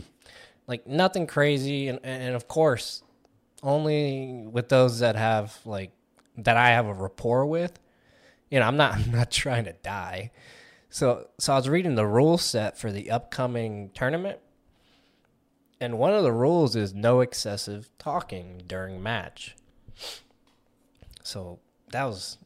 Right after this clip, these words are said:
so I was like, "Oh." But so it sounds like you can talk, so I wonder how much I can talk. And I'm, I'm not talking like, I'm not like, not like your mom's fat jokes or anything like that. Like, just little things like, "Oh, you're going for that arm? Psych!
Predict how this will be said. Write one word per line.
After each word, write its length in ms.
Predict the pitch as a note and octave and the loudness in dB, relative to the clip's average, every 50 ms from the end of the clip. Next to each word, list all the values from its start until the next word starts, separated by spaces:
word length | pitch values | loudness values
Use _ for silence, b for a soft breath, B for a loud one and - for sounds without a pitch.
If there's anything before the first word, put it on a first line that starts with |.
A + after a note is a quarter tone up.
| - - | -20 -16
so 240 | G2+ - - - A#2 | -12 -8 -6 -4 -4
I 60 | A2+ | -4
was 100 | A2+ A2+ | -4 -6
like, 220 | A#2 A2+ G#2+ - - | -8 -10 -8 -8 -6
"Oh." 500 | C3 B2+ G2+ - - - - - - - - | -4 -4 -6 -6 -8 -8 -10 -10 -10 -8 -4
But 260 | C3 A#2+ A#2 - - | -4 -4 -4 -4 -2
so 140 | - C#3 B2 | 0 0 0
it 240 | A2+ - D#3+ D3 - | 0 -2 -6 -2 2
sounds 180 | - G#3 G#3 | 2 2 4
like 140 | E3+ C#3+ G#2+ | 2 0 0
you 80 | G2+ G#2 | -2 -8
can 320 | - - E3 D#3+ C3+ G#2+ | -4 -2 -2 -2 -2 -2
talk, 400 | - D#3 D#3+ C#3 G2+ F#2 - - | 0 2 2 4 2 0 -4 -8
so 120 | - G#2+ | -6 -4
I 60 | G2 G#2+ | -2 0
wonder 240 | A2 A#2 B2+ C3 | 0 0 0 0
how 140 | A#2 A#2+ A#2 | 0 0 0
much 320 | A2 A2 G#2 G2 - - - | 0 -2 -2 -4 -6 -12 -8
I 200 | - F#2+ F2 D#2+ - _ | -6 -6 -6 -8 -12 _
can 760 | - - - - C3 A#2+ A2+ G#2 F#2+ F2 E2 E2+ E2 - F#2+ - - _ _ _ - | -20 -18 -14 -12 -10 -8 -8 -6 -6 -8 -8 -10 -14 -18 -20 -20 -20 _ _ _ -16
talk. 400 | - - - - - - - - _ B B B B B B B B B B B | -14 -12 -12 -12 -14 -16 -18 -20 _ B B B B B B B B B B B
And 120 | F#3 G#3 | 0 0
I'm, 160 | G3+ G#3+ B3 | 2 2 4
I'm 180 | A#3+ A#3 B3+ C4 | 4 4 2 4
not 260 | C4+ B3+ A#3 - - | 2 0 0 -2 -4
talking 360 | - - F#3 E3+ - D#3 C3+ | 0 2 2 2 4 0 -2
like, 180 | B2+ A2+ G#2+ G2+ | -2 -2 -2 -2
I'm 100 | A#2 C3+ | -2 0
not 220 | D3 C3 A#2+ - | 0 0 0 -2
like, 380 | A2+ A2 G2+ F#2+ - _ _ - | -4 -8 -8 -10 -12 _ _ -10
not 260 | C#3 C3 B2+ - - | -6 -6 -6 -6 -8
like 260 | G#2 G2+ F#2+ - _ | -10 -12 -12 -14 _
your 120 | - A2 G#2+ | -8 -8 -6
mom's 280 | G#2+ G2+ G2+ F#2 - | -4 -4 -6 -6 -8
fat 300 | - - A#2 A#2 G#2+ G2 | -4 -2 -2 -2 -2 -4
jokes 340 | G2 F#2 F2+ F2 E2+ - - | -8 -8 -8 -8 -8 -10 -12
or 40 | F2+ | -10
anything 320 | F2 E2+ E2+ - F2 F2 | -10 -10 -10 -12 -12 -10
like 180 | F2 F2+ F2+ - | -10 -10 -12 -12
that. 320 | - F#2 E2+ E2 - - | -12 -12 -12 -12 -14 -10
Like, 160 | B2+ D3+ E3 E3 | -10 -10 -8 -4
just 220 | F#3+ G3 F#3+ G3+ | -4 -4 -4 -2
little 300 | G#3 A3+ A#3+ A3 A3 F#3+ | 0 0 0 0 0 -2
things 340 | - - G#3+ G3 D#3+ A#2+ A2+ | -2 0 0 0 0 0 -2
like, 340 | A2 A2 G#2+ G2 F#2+ - - | -2 -2 -2 -2 -4 -6 -4
"Oh, 120 | B2 B2 | -2 0
you're 160 | B2 A#2+ A#2 A2+ | 0 0 0 -2
going 260 | G#2+ B2+ B2 A#2+ A#2 | -2 -2 -2 -2 -2
for 180 | - - C3+ C3+ | -2 -4 -4 -2
that 180 | B2+ B2+ B2 B2 | -2 -2 -2 -2
arm? 400 | B2 B2+ C#3 C#3 D3 D3 D3 C#3+ | -4 -4 -4 -4 -4 -6 -8 -8
Psych! 800 | - - - - - B3+ C4+ E4 F4 - - - - _ - B | -8 -6 -2 0 2 2 2 2 -2 -4 -8 -14 -16 _ -16 B